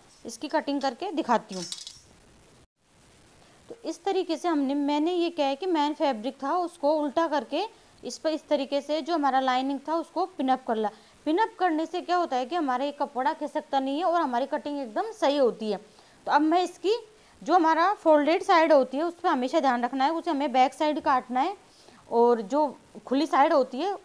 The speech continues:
हमें front side काटना है। और कभी भी जो इस तरीके के फ्लावर्स या जो भी आपके कपड़े में प्रिंट फ्लावर जो भी है उसको आप ध्यान से देख के कटिंग करें। उसकी साइड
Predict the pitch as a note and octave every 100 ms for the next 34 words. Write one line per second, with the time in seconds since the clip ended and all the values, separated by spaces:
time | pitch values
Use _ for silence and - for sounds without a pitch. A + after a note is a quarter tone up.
0 | - - B3 F#4 D#4 D4 C#4 C4+ B3 A#3
1 | G#3 G#3+ F#3+ - - - C4 - D#4+ D#4
2 | F4+ F#4+ F#4+ G4+ G4+ D4+ D4+ C#4+ E4 -
3 | C#4 B3+ C4+ D4 D4+ C#4+ C4 C4+ F4 D#4+
4 | D#4+ - D4+ D4+ B3+ C4+ D4 C#4+ - C4+
5 | D4+ D4+ - C4+ A#3 C4 A3+ C#4+ B3+ E4+
6 | F#4+ - - - B3 - D4 D4+ A#3+ A#3+
7 | A3 A3+ B3 C4+ C#4 D4+ D#4 - C4+ B3
8 | G#3 F#3+ - - - B3 - F4+ F4+ C4
9 | C4+ E4+